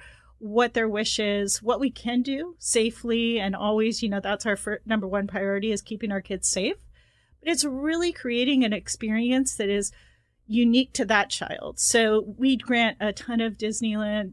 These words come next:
Disney-related wishes, but each child is different. So if we're granting a Disney wish, we want to know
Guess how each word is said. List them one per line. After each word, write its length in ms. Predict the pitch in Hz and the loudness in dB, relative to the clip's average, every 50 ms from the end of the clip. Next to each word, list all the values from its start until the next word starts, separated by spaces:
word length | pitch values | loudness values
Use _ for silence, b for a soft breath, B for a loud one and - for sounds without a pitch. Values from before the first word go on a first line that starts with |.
| - - | -6 -2
Disney-related 880 | 247 240 247 262 240 226 208 214 - 214 233 185 208 202 202 240 254 | -2 2 4 4 4 4 2 0 -2 -2 0 2 2 2 2 2 0
wishes, 500 | 247 277 294 - - 339 349 370 339 - b b b b b b b - | -2 -2 -4 -4 -4 -4 -4 -6 -6 -8 b b b b b b b -6
but 100 | 262 - | -6 -6
each 320 | - 277 339 370 - - | -4 -4 -4 -2 -2 -2
child 300 | - - 381 349 339 302 | -2 -2 -2 -4 -2 -4
is 140 | 320 311 - | -4 -6 -4
different. 480 | - 302 294 - - 190 170 - - - | -6 -6 -6 -6 -6 -8 -8 -6 -4 -2
So 140 | - 247 233 | 0 0 0
if 120 | 233 - | 0 -2
we're 60 | 247 | -4
granting 480 | 226 - 233 240 247 262 - - 269 262 | -4 -2 0 0 0 -2 -2 0 2 2
a 40 | 247 | 2
Disney 360 | 196 233 226 - 240 226 202 | 2 -2 -2 -2 -2 -2 0
wish, 260 | 196 196 196 - - | -2 -2 -2 -4 -6
we 80 | 247 247 | -6 -2
want 220 | 262 294 285 269 | 0 2 2 2
to 60 | 247 226 | 2 2
know 340 | 226 208 196 196 190 185 | 0 0 0 0 -2 -4